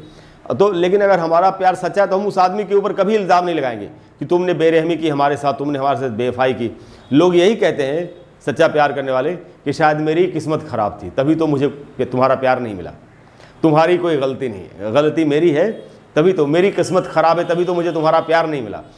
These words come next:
देखिए इसी बात को बताने के लिए बड़ी खूब, एक बहुत ही खूबसूरत शेर है। तो ऐसे किसी इंसान ने कहा कि "कैसे कहूँ ज़ुबां से कि तू मेहरबान नहीं, कैसे कहूँ ज़ुबां से कि तू मेहरबान नहीं।" अब मैं क्या कहूँ कि तुमने मेहर-,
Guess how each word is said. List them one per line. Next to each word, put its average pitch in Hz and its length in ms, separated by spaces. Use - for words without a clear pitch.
देखिए 185 240
इसी 208 260
बात 220 260
को 185 120
बताने 151 380
के 139 100
लिए 165 120
बड़ी 190 360
खूब, 214 280
एक 196 180
बहुत 185 240
ही 233 60
खूबसूरत 214 400
शेर 185 220
है। 104 140
तो 208 80
ऐसे 185 220
किसी 214 240
इंसान 190 280
ने 175 100
कहा 131 340
कि 175 80
"कैसे 226 480
कहूँ 233 300
ज़ुबां 196 380
से 196 280
कि 190 140
तू 214 200
मेहरबान 151 420
नहीं, 92 100
कैसे 180 360
कहूँ 196 300
ज़ुबां 165 280
से 180 140
कि 180 140
तू 226 220
मेहरबान 175 380
नहीं।" 139 100
अब 147 60
मैं 190 300
क्या 214 200
कहूँ 156 220
कि 151 100
तुमने 170 320
मेहर-, 147 240